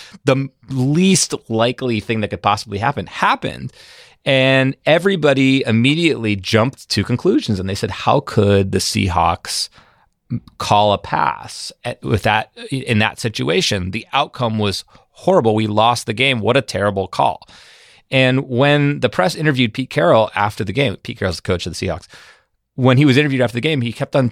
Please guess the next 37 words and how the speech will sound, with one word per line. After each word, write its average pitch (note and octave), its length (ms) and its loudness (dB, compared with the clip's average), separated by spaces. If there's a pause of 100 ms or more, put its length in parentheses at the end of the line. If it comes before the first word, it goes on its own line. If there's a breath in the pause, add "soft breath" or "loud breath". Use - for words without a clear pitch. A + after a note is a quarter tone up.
telling F#3+ 280 -2
people, G#2+ 200 -6
like, G2+ 140 -2
"Hey, E3+ 160 2
it A2 120 0
wasn't C#3+ 340 2
the A2+ 100 2
worst A2+ 340 4
decision. G#2+ 520 0
It - 80 -10
was G2 200 -4
just G#2 300 -4
the G2 80 -8
worst F#2+ 280 -8 (100)
outcome." D#2 420 -12 (640)
And A#2+ 500 0 (140)
I C#3 60 0
kinda, D#4 360 0
like, - 340 0 (140)
didn't F3 440 2
know C3+ 320 4
exactly A#2+ 580 0
what A#2 160 2
he A2 100 -2
meant G2 280 -4
by C#3+ 120 2
that D#2+ 240 0
when A2+ 140 -2
he G#2+ 100 -2
said B2 220 0
it, D#3 160 0
but B2+ 100 -4
then A#2+ 120 0
I B2 40 4
read A#2+ 240 2
this G#2 160 -2
great A#2+ 380 0